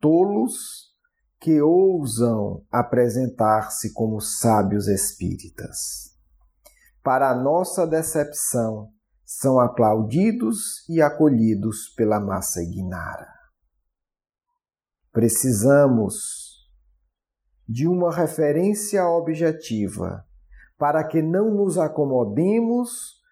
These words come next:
com as tolices apresentadas em nome do Consolador.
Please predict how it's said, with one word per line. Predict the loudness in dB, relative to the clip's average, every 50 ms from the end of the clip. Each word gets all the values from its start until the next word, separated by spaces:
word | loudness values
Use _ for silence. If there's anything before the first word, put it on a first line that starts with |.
| _ _ _
com | -2 0 0
as | 0 0 -2 -6 -2
tolices | 2 2 4 4 4 2 2 0 0 0 0 0 0 2 4
apresentadas | 2 2 4 4 2 4 4 2 -2 -6 -6 -4 -2 -2 -2 -2 -4 -6 -6 -6 -6 -8 -10 -12 -10 _
em | -4 -2 0 0
nome | 0 -2 -2 -4 -6 -6
do | -6 -6 -8
Consolador. | -8 -8 -10 -10 -6 -6 -6 -4 -4 -4 -6 -6 -8 -10 -10 -12